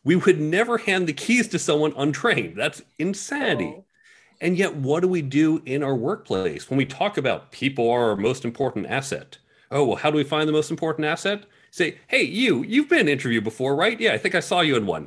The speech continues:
Speaker 1: Here are the keys to the door. Go talk to this candidate. See if you can find the best person for the job."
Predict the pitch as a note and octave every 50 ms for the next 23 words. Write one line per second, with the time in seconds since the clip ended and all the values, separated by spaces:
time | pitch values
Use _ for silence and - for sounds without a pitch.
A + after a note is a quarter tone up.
0 | - _ _ _ - C3 B3 A#3+ G#3 G3+ - G3+ G3 G3 G3 - F#3 D#3 C#3+ D3
1 | D3+ D3+ D3 D3 D3 D3 C#3+ - - - _ _ _ _ - F3+ F3+ F3 - -
2 | F#3 E3+ E3 D#3+ D3+ C#3 C#3 - - C#3+ C#3 C3 B2+ B2+ B2+ B2+ - - _ _
3 | _ - - - - G#3+ G3+ F#3 - - E3 D3+ D#3+ C#3 C3+ - D3+ C#3+ C#3 C3+
4 | C3 A2+ A2 A2+ B2+ A#2 - - - B2+ A2+ - A2+ - - G2+ G2+ F2+ F#2+ G2+
5 | G2+ E2 C2+ - -